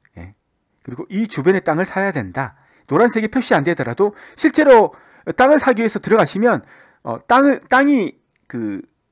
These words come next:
팔리지 않는 곳은 다 회색으로 나올 거예요. 이, 이 옆에, 이 주위에 회색이 나올 건데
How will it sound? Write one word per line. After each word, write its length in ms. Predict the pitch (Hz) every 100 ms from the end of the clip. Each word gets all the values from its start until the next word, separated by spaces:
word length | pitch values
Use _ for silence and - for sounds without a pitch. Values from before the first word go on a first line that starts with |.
| _ -
팔리지 380 | - 311 302 254
않는 180 | 151 220
곳은 200 | - 143
다 120 | 147
회색으로 400 | 269 277 302 226 -
나올 320 | - 120 147 147
거예요. 220 | 127 123
이, 240 | 120 127 -
이 140 | 143
옆에, 360 | 120 - 180 185 _ _ _
이 80 | 202
주위에 340 | - 185 214
회색이 300 | 196 240 254
나올 180 | 202 127
건데 360 | 131 117 185